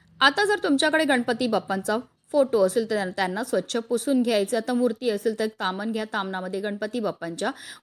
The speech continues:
मूर्तीला ठेवायचं आणि त्यांच्यावर आपल्याला जलाभिषेक किंवा पंचामृताने अभिषेक हा करायचा. अकरा पळी पाणी अर्पण करायचं. प्रत्येक पळी पाणी अर्पण करताना आपल्याला "ओम गणगणपतये नमः" या मंत्राचा जप हा करायचा आहे. आणि त्यानंतर हे जे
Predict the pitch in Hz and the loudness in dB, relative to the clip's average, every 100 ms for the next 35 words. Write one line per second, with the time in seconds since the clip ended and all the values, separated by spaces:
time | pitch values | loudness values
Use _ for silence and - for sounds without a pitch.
0 | 247 269 277 262 233 233 185 185 190 180 | -2 -2 0 0 0 0 -2 0 0 0
1 | 196 208 220 190 175 180 175 180 202 202 | -2 -2 -4 -6 -2 -2 -2 -2 -2 0
2 | 214 175 165 170 175 - 277 277 220 208 | 2 2 0 -2 -4 -4 -6 -4 -4 -2
3 | 190 185 175 165 294 233 196 185 202 220 | -2 -2 -4 -4 -4 -2 -2 -2 -4 -4
4 | 294 285 185 156 151 185 - 208 214 208 | -6 -6 -4 -4 -4 -4 -4 -6 -6 -4
5 | 196 185 202 170 170 156 214 233 220 196 | -2 -2 -2 -4 -4 -6 -6 -6 -4 -4
6 | 202 208 247 - 254 202 196 185 170 170 | -4 -4 -6 -6 -6 -4 -2 -2 -4 -4
7 | - 180 208 208 180 160 160 170 165 214 | -6 -10 -4 -4 -4 -4 -4 -2 -2 -4
8 | - - - _ 254 330 349 311 302 285 | -10 -20 -20 _ 0 0 0 0 0 0
9 | 294 285 254 269 269 226 214 202 214 226 | -2 -2 -4 -4 -4 -4 -4 -4 -2 -2
10 | 208 185 170 165 208 202 226 160 - 226 | -4 -4 -4 -2 -2 0 -2 -2 -4 -6
11 | 262 - 185 170 170 - 196 165 175 185 | -6 -8 -4 -2 -4 -4 0 0 0 -4
12 | - - - 247 302 - 185 170 185 208 | -8 -18 -6 -4 -4 -4 -4 -2 -4 0
13 | 254 233 247 | 0 2 2